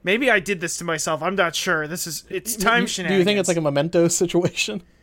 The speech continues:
Speaker 1: It's like a, it's like a Looper situation.
Speaker 2: Oh, wait, do you think, like, Chucky's, like, future you?
Speaker 1: L-, uh, no. Yeah, no.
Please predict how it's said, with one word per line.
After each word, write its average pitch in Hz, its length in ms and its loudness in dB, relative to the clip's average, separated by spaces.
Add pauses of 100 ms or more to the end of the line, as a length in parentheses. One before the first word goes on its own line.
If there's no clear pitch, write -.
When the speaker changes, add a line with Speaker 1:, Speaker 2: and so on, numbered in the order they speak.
(540)
Speaker 1:
It's 185 180 -6
like 240 200 2
a, 185 560 4
it's - 220 -8
like 208 160 2
a 175 60 0
Looper 196 420 2
situation. 139 800 -10 (200)
Speaker 2:
Oh, 139 300 0 (120)
wait, 135 160 -4
do 135 80 -10
you 135 60 -6
think, 170 160 -2
like, 139 140 -2
Chucky's, 151 380 -2
like, 135 120 -2
future 151 360 -6
you? 147 280 0 (1040)
Speaker 1:
L-, 196 120 -14 (140)
uh, 185 240 2
no. 202 520 4
Yeah, 220 240 0 (120)
no. 175 520 4